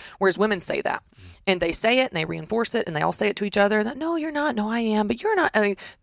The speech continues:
Speaker 1: th-, this narrative that they're failing haunts them.
Speaker 2: Yep.
Speaker 1: I do think that,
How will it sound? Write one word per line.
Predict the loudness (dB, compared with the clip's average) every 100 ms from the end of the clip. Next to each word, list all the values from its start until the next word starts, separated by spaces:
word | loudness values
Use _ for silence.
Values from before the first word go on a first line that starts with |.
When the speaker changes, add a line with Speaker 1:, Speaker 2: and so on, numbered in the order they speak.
| _ _
Speaker 1:
th-, | -10 -8 -2
this | -2 0
narrative | 2 2 2 0 0
that | 0
they're | -2
failing | 0 2 2 -2 -4 -10 _ _
haunts | _ -2 -2 -2 -4
them. | -2 -2 -4
Speaker 2:
Yep. | -10 -12 -14 -20 -4 0
Speaker 1:
I | 0
do | 0 -2 -2 -2
think | 0 -2 0
that, | 0 0 -2